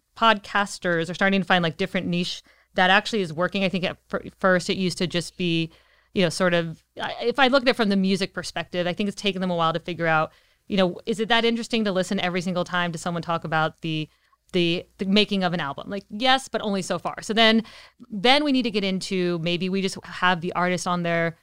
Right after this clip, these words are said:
talking about cooking. You know, I think it's, it's moving into sort of tangential life things. But I mean, it is, like, I can say that I've started to listen to podcasts a lot more. I think as I, as I walk our dog, and I think,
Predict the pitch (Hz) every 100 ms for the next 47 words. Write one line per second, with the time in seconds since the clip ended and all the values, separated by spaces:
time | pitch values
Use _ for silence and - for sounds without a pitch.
0 | _ - - 233 233 226 202 202 208 214
1 | - _ - - 196 170 190 180 170 190
2 | 196 196 220 220 208 226 220 214 208 196
3 | 185 185 - 175 170 180 170 165 175 160
4 | 175 165 - _ _ _ _ 170 180 180
5 | 175 - - - - 185 170 170 - 190
6 | - 208 196 208 208 214 262 302 254 202
7 | - 190 214 - 269 233 185 160 196 175
8 | 151 156 156 165 156 151 151 151 151 -
9 | _ _ _ - 180 160 165 175 208 233
10 | 269 285 233 170 165 160 151 - 170 160
11 | 156 156 165 160 156 156 165 160 160 160
12 | 180